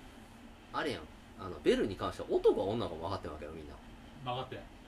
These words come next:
Speaker 1: やろ？
Speaker 2: うん。
Speaker 1: 何も分かってんやろ？
Speaker 2: うん。
Speaker 1: だから、それで、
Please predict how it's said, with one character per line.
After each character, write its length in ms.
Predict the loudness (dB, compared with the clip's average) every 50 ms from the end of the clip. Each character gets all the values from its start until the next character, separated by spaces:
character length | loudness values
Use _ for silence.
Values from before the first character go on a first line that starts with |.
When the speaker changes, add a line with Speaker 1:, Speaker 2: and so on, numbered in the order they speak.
| -10 -8
Speaker 1:
や 60 | -4
ろ？ 220 | 0 0 0 0 0
Speaker 2:
う 200 | -2 -6 -4 0
ん。 20 | 2
Speaker 1:
何 180 | 2 4 4
も 80 | 4 4
分 60 | 4
か 80 | 4 2
っ 60 | 2
て 80 | 0 -2
ん 20 |
や 60 | -4
ろ？ 60 | -4 -6
Speaker 2:
う 20 |
ん。 40 | -8
Speaker 1:
だ 20 |
か 1040 | -10 -10 -10 -10 -10 -10 -12 -14 -16 -16 -16 -16 -16 -16 -16 -16 -16 -14 -4 0 0
ら、 60 | 2
そ 120 | 2 4 4
れ 100 | 4 4
で、 340 | 4 6 4 4 4 0